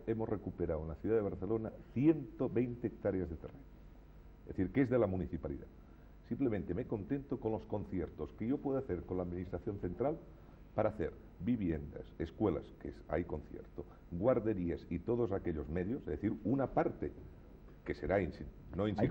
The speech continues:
Speaker 2: concierto con nuestro suelo,
Speaker 1: Sí, sí,
Speaker 2: me,
Speaker 1: sí.
Speaker 2: con nuestro suelo,
Speaker 1: Bueno,
Speaker 2: me parece.
Speaker 1: perdón,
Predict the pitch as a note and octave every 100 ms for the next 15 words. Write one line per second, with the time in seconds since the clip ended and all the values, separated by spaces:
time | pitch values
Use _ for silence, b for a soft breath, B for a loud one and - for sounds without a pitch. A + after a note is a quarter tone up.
0 | D#3 D3 D#3 E3 G3 C#3 A#2 G#2 F#2+ F3
1 | B2+ G#2 B2 A2+ A#2+ A2 A2+ A2 F2 -
2 | B2 F#2+ E2+ E2 F#2 D2+